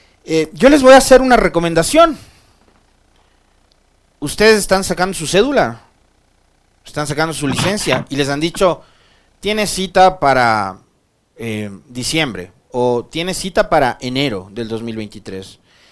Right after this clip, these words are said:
Eh, acérquense a la ventanilla del registro civil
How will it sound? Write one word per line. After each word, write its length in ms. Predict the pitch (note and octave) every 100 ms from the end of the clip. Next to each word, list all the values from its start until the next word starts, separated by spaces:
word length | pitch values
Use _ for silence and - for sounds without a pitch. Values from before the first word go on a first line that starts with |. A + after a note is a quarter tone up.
| _ _ _
Eh, 220 | - - _ _ _
acérquense 640 | - A#2+ D#3+ G3+ G#3+ E3 D3+
a 40 |
la 60 | C3+
ventanilla 640 | C3 B2 C3 D#3+ D#3+ C3+
del 180 | A#2 A2+
registro 420 | B2 C#3 - B2+
civil 460 | B2 C3 D#3 B2